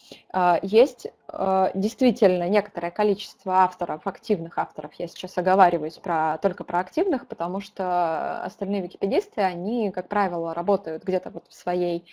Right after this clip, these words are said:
а, теме, в каких-то своих интересах и особо не, а, не трогают какую-то, а, ну, вообще другие темы, которые их не касаются, и не вступают в какие-то, а, диалоги. Поэтому те люди, которые, э,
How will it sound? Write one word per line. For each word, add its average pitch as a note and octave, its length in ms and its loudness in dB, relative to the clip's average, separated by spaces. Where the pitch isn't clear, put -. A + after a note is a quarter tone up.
а, F3+ 440 0
теме, B3 720 2
в - 40 -20
каких-то G3+ 360 -2
своих F#3+ 380 -2
интересах A3 560 0
и - 40 0
особо A3+ 380 0
не, G3 680 -2
а, F#3 540 -4
не F#3+ 160 -6
трогают F3+ 340 0
какую-то, E3 540 -8
а, - 440 -10
ну, G3+ 80 0
вообще E3+ 360 -8
другие F3 420 -6
темы, E3+ 200 -6
которые F3+ 260 -8
их - 60 -14
не F#3 80 -6
касаются, C4 520 0
и F#3 40 -2
не F3 100 -8
вступают G#3 400 0
в - 40 -20
какие-то, F3+ 760 -6
а, F3 260 -6
диалоги. F3 500 2
Поэтому G3 520 -2
те A#3 100 6
люди, G#3 220 4
которые, F#3+ 600 0
э, E3+ 800 -6